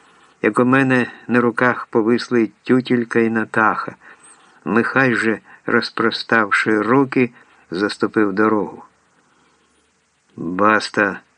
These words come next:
Варівіл, вистачить!» захрипів Михась. «Не то буфетниця міліцію викликче.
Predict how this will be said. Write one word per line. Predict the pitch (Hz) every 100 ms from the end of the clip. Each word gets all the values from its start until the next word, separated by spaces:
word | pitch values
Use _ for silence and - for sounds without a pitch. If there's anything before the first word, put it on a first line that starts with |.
| -
Варівіл, | 95 110 110 113 117 104
вистачить!» | 113 139 - 117 120 101 - _ _ _ _ _ _ 90
захрипів | 104 - 104 - 104 92 92 -
Михась. | 95 - 92 - - - _ _ _ _ _ _ _ _ _ _ -
«Не | 90
то | 117
буфетниця | 113 113 - 131 131 131 - 131
міліцію | 123 135 156 - 113
викликче. | 104 92 - 82 - -